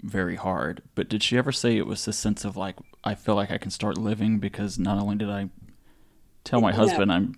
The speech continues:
Speaker 1: lesbian, but
Speaker 2: It
Speaker 1: moved to
Speaker 2: actually
Speaker 1: New
Speaker 2: was,
Speaker 1: York"?
Speaker 2: it actually wasn't a relief for her. She felt
Speaker 1: Mm.
Speaker 2: very, very guilty about it, and she felt guilty about it her entire life.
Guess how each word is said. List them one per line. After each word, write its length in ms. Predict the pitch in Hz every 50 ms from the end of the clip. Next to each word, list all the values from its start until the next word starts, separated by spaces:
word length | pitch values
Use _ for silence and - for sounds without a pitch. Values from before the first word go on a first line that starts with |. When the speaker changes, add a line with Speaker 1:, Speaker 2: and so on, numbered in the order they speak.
| - -
Speaker 1:
lesbian, 580 | - - 107 113 117 113 - 69 78 71 65 104
but 200 | 98 - - -
Speaker 2:
It 60 | - - - - - - - -
Speaker 1:
moved 240 | - 113 117 117 101
to 60 | 98
Speaker 2:
actually 40 | 98
Speaker 1:
New 80 | 92 85
Speaker 2:
was, 60 | 80
Speaker 1:
York"? 200 | - - - - - - - - - - - - - - -
Speaker 2:
it 140 | - 156 156 156 160
actually 300 | 156 - - - 170 156
wasn't 340 | 143 147 147 147 151 147
a 60 | 139 135
relief 400 | 135 139 131 139 139 147 143 -
for 80 | - 156
her. 160 | 147 170 165
She 160 | - - 147
felt 220 | - - 107 110
Speaker 1:
Mm. 80 | 110 107
Speaker 2:
very, 240 | 104 104 - - -
very 180 | - - - - - - - - - -
guilty 260 | - - - - 127
about 320 | 123 - 123 120 120 -
it, 60 | - -
and 100 | 131 135
she 120 | - 147
felt 260 | - 147 135 135 151
guilty 280 | - 143 135 139 - 143
about 280 | 127 131 131 131 127
it 160 | 131 131 127 - - - - - - - -
her 100 | - 143
entire 400 | 143 139 - 147 139 135 127 127
life. 420 | 131 135 135 120 113 - - -